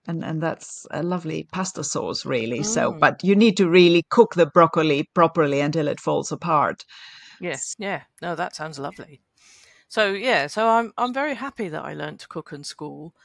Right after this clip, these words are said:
Speaker 2: and I did probably learn to cook a bit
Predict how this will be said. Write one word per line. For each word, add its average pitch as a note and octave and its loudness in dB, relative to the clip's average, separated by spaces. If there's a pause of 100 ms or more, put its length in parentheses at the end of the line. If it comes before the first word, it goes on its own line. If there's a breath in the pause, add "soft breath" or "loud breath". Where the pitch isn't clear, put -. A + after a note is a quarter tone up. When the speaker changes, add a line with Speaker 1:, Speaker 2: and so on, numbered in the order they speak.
(300 soft breath)
Speaker 2:
and F#3 -4 (160)
I G3+ -8 (320)
did B3+ -6
probably G3 -6
learn E3 -6
to - -18
cook - -16 (100)
a F3 -10
bit - -10